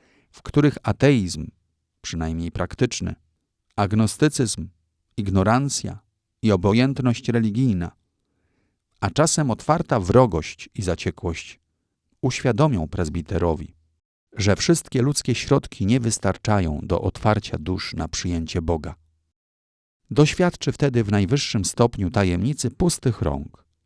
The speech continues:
jak to powiedziano, ale właśnie z tego powodu przypomni sobie, że święty Paweł, niemal ukrzyżowany na skutek podobnych doświadczeń,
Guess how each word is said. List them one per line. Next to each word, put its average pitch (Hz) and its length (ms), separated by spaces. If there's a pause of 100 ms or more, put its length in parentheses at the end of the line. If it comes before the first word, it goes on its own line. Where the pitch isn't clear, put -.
(440)
jak 87 180
to 95 120
powiedziano, 90 640 (1200)
ale 120 240
właśnie 107 480
z - 80
tego 143 240
powodu 101 520 (840)
przypomni 156 500
sobie, 135 320
że 107 140
święty 127 380
Paweł, 104 460
niemal 101 360
ukrzyżowany 117 800
na 82 140
skutek - 460
podobnych 98 460
doświadczeń, 95 720